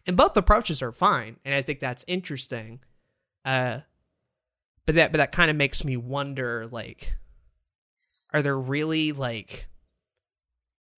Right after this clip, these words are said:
TikTok creators, per se, that are, like, at the top and killing it? Or is it just more of a thing where I'm good at TikTok, but I also do other things because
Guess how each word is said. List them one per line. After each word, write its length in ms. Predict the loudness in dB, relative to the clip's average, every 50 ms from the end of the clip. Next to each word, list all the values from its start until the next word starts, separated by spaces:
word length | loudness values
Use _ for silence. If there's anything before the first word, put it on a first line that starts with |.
| _ _
TikTok 680 | 6 6 6 6 4 -4 -4 0 2 2 2 2 -2 -6
creators, 1000 | -12 -10 -10 -10 -10 -10 -8 -6 -4 -4 -2 -4 -4 -4 -6 -8 -6 -6 -6 -6
per 240 | -4 -4 -4 -2
se, 460 | -4 -4 -2 -2 -2 0 -2 -2 -4 -4
that 160 | -6 -8 -8
are, 100 | -8 -8
like, 220 | -8 -10 -10 -6 -4
at 220 | -2 -2 -2 -4
the 100 | -8 -14
top 420 | -14 -14 -12 -8 -8 -8 -8 -8 -8
and 160 | -10 -12 -10
killing 380 | -8 -4 -2 -2 -2 -2 -4 -4
it? 280 | -4 -4 -4 -6 -8 _ _ _ _ _ _ _ _ _ _ _ _ _ -2
Or 160 | 2 2 4
is 100 | 4 2
it 100 | 0 0
just 160 | 2 2 2
more 160 | 2 2 0 0
of 80 | 0
a 40 | -2
thing 260 | -2 -2 -2 -2 0
where 260 | 0 0 -2 -2 -4 -6 _ 0
I'm 260 | 2 2 2 2 -2
good 320 | -2 0 2 2 2 2 0
at 280 | -4 -6 -6 -6 _ -8
TikTok, 720 | -8 -6 -8 -8 _ -12 -10 -8 -8 -8 -10 -12 -16 -20 _ _ _ _
but 180 | -8 -4 -2 0
I 100 | 0 0
also 420 | 0 -2 -2 0 0 0 -2 -2
do 180 | -4 -8 -10 -12
other 240 | -14 -16 -16 -18 -18
things 380 | -16 -14 -14 -14 -12 -12 -12
because 760 | -12 -12 -12 -14 -10 -8 -8 -8 -8 -6 -4 -2 -2 -4 -4